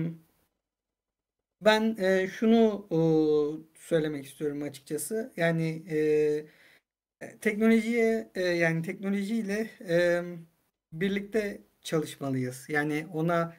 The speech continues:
e, düşman olmadan ona adapte olabilmemiz gerekiyor. E, şöyle ki, e,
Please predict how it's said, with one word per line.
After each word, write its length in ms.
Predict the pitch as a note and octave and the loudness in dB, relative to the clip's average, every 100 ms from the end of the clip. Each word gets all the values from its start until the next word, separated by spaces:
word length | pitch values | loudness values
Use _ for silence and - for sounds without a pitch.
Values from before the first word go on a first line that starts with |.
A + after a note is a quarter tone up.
| - | -2
e, 180 | E3 E3 | 0 0
düşman 420 | E3 F3+ F3 - | -2 -4 -4 -2
olmadan 520 | F3+ F3+ D3 C#3+ A3 - - | -2 0 0 -2 -4 -10 -4
ona 180 | G3 G3+ | 0 2
adapte 460 | F#3+ F#3+ F#3+ F#3 F3+ - | 4 2 2 -2 -2 -4
olabilmemiz 720 | D3 C3 B2+ B2 B2 A2+ - | -2 -2 -2 -4 -4 -8 -8
gerekiyor. 500 | F#3 F#3+ - D#3 F#3+ - - - - - - | -4 -4 -2 -4 -4 -10 -20 -20 -20 -20 0
E, 60 | F3 F3+ F3+ F3+ F3+ - - - _ _ - | 4 6 6 6 4 0 -10 -20 _ _ -10
şöyle 420 | - B3+ A3+ F#3+ | 0 2 2 -4
ki, 420 | - A3 A3+ - - | -6 -6 -4 -6 -6
e, 380 | F3+ F3+ F3+ | -4 -4 -6